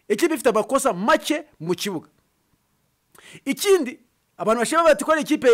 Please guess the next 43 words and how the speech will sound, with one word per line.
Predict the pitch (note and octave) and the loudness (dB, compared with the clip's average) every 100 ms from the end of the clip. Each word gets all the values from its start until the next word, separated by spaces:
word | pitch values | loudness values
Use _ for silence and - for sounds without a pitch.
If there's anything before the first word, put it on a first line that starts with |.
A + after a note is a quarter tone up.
| A3+ | 2
yagombaga | A3+ A3+ C#4 C4+ | 0 0 4 4
kuba | A#3+ C4+ C#4 B3 - _ _ _ - | 4 4 4 2 -4 _ _ _ -2
ari | C4 C4+ | 0 0
umukandida | B3 C#4 B3 B3+ | 0 0 0 -2
w'igikombe | A3+ C#4+ B3 | 0 2 2
cya | A3 F#3 | 2 0
shampiyona, | F#3 E3+ D#3 C#3+ C#3 - - | 0 -4 -4 -8 -10 -18 -10
no | A3 E4 F#4 | -4 0 2
ku | C#4+ | 0
bijyanye | C#4+ D4+ D#4 | 0 0 0
no | |
kwerekwa | - C#4+ A3+ | 0 0 2
amakarita | A3 C4+ C4+ | 2 0 2
y'umutuku | D4 C4+ A3+ G#3 F3 E3+ _ _ | 0 0 -4 -4 -6 -8 _ _
muri | E3+ C4 | -6 -4
bwa | C4 C#4 | 2 4
buryo | A#3 A#3+ C#4 | 4 0 -2
bwo | C#4 | 0
kwirinda | C#4 G#3+ | -2 -2
ama-, | G3+ F#3 G3 | -2 -2 -2
amakosa, | F#3+ G#3+ B3 F3 - - | -2 0 0 -2 -6 -8
ni | G#3+ C#4 | -2 0
ikipe | D#4 - C4+ | 0 0 0
ya | |
cumi | C4 D#4 B3+ | 2 0 0
na | B3+ | 2
kabiri | D4 A3+ F#3+ - _ _ _ _ | 4 2 -2 -12 _ _ _ _
mu | D#3+ | -6
gihugu | G#3+ C#4+ D4 | -4 -2 -2
cy'Ubwongereza. | C#4+ B3 C4+ A3 B3+ F#3+ F#3 | -2 2 4 4 2 2 -2
Ubwo | G#3 C#4 | -2 0
ni | D4 | 0
ikipe | D4 C#4 | 0 0
nk'iya | C4 C4 | 0 0
munani | B3+ B3+ A3 | 0 0 2
hafi | A#3+ E3 | 0 2
iyo | A3+ | 2
ngiyo, | A#3 A#3 - - - | 2 0 -2 -6 -8
kuko | C4 D#4+ | -2 0
yeretswe | D#4 - | 2 2
amakarita | A3 G#3+ B3+ - C4 - | 2 2 2 2 0 2
abiri | A#3+ A#3 B3+ | 0 0 0
yonyine | C#4+ A#3 G#3 A3+ F#3+ A2 | 4 4 4 2 0 -2